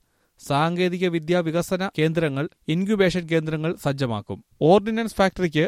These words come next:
സ്വയംഭരണം. പ്രതിരോധ രംഗത്തെ സ്വകാര്യവൽക്കരണത്തിന്റെ തുടർച്ചയായി സ്വയംഭരണവും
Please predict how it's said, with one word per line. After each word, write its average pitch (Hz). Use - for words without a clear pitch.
സ്വയംഭരണം. 139
പ്രതിരോധ 180
രംഗത്തെ 180
സ്വകാര്യവൽക്കരണത്തിന്റെ 202
തുടർച്ചയായി 170
സ്വയംഭരണവും 175